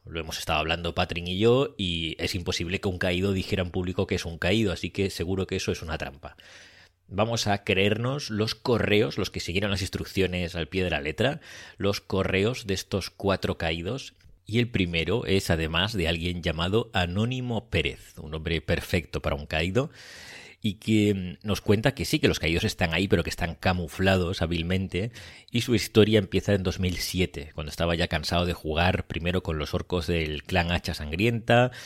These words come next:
en segunda, tercera edición, y luego intentarlo con guerreros de hierro.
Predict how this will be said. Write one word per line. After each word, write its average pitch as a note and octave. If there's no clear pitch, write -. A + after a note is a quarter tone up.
en E2+
segunda, F2
tercera F2+
edición, G#2+
y G2+
luego G2
intentarlo F#2
con F#2
guerreros F2+
de D#2
hierro. -